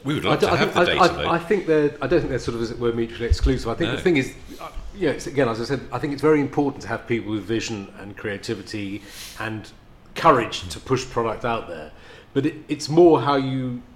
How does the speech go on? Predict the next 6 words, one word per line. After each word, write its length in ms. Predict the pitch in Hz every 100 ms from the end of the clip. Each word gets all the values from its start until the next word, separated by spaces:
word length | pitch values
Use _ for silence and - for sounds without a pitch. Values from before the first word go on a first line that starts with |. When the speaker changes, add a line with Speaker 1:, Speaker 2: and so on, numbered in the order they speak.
| - - - - -
Speaker 2:
tailor 400 | - 156 143 127
the 140 | 113 117
way 520 | 113 117 110 110 101 - - - - - - -
it's 220 | - 117 -
sold 360 | - 117 104
in 220 | 110 87